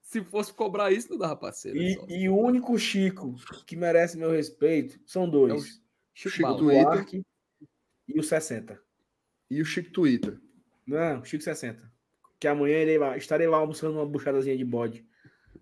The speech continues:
Speaker 2: No Chico
Speaker 1: Peraí.
Speaker 2: sessenta.
Speaker 3: Tem
Speaker 1: A gente
Speaker 3: Pix,
Speaker 1: acabou,
Speaker 3: viu?
Speaker 1: a gente acabou de ser ofendido aqui.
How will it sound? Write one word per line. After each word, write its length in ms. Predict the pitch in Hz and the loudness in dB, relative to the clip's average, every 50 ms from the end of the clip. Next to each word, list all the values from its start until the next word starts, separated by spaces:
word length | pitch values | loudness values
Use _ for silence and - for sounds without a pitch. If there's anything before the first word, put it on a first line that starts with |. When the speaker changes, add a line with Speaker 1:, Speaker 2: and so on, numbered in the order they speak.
| _ _ _ _ _ _ _ _ _ _ | _ _ _ _ _ _ _ _ _ _
Speaker 2:
No 140 | - 113 120 | -12 -10 -8
Chico 180 | 120 - 151 156 | -2 0 0 2
Speaker 1:
Peraí. 160 | 160 151 135 | 2 2 0
Speaker 2:
sessenta. 320 | 117 - 101 92 - - _ _ _ _ _ _ _ _ | 0 -2 -8 -16 -20 -20 _ _ _ _ _ _ _ _
Speaker 3:
Tem 140 | - 214 226 | 10 10 10
Speaker 1:
A 20 | |
gente 80 | - - | 8 6
Speaker 3:
Pix, 220 | 208 214 165 - | 6 6 6 4
Speaker 1:
acabou, 200 | - 143 196 208 226 | 2 4 4 4 2
Speaker 3:
viu? 140 | 208 - _ _ _ _ _ _ _ | -2 -8 _ _ _ _ _ _ _
Speaker 1:
a 100 | - 120 | -10 -8
gente 220 | - 151 151 - 165 | -8 -8 -8 -8 -4
acabou 280 | - 160 147 147 170 | -2 0 0 0 0
de 60 | 175 175 | -2 -2
ser 140 | - - | 0 0
ofendido 520 | 170 170 175 - 185 180 170 151 156 151 165 | 0 0 0 -2 -2 -2 -2 -2 -4 -4 -4
aqui. 320 | 165 170 - - - - | -4 -6 -8 -16 -20 -20